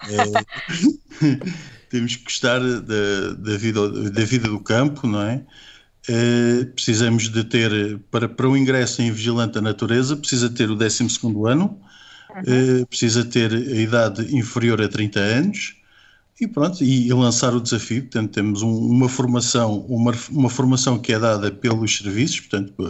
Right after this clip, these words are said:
Speaker 1: neste caso pelo Instituto de, da Conservação da Natureza e das Florestas, uma formação interna, e depois temos um estágio, um estágio, eh, de um ano onde vere-, onde seremos, eh, portanto,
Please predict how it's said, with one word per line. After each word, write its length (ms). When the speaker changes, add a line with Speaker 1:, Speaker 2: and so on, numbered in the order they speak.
Speaker 1:
neste 300
caso 300
pelo 180
Instituto 580
de, 240
da 140
Conservação 520
da 100
Natureza 420
e 40
das 140
Florestas, 640
uma 140
formação 560
interna, 640
e 120
depois 420
temos 240
um 80
estágio, 600
um 100
estágio, 640
eh, 280
de 100
um 180
ano 320
onde 260
vere-, 300
onde 300
seremos, 400
eh, 140
portanto, 760